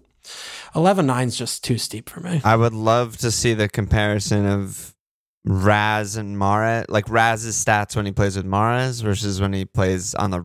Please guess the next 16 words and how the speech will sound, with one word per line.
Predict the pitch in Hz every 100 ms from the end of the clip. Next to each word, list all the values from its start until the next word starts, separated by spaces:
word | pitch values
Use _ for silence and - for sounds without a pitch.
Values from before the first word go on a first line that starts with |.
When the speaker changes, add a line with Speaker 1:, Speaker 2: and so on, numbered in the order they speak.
| 85
Speaker 2:
right, | 95 90 - -
basically | 98 - 92
with | 90
anyone. | 85 87 82 117 - _ _ _ -
'Cause, | 120
uh, | 123 107 110
Mahrez | 127 147 143 120 -
just | 101 92
must | 101 -
be, | 101 98
like, | 95 92 92
the | 101 98 92 - -
worst | 101 101 92 - - - - _ _ _ _
scenario | - 107 95 90 90 90
for | 95 82
Raz | 60 55 - -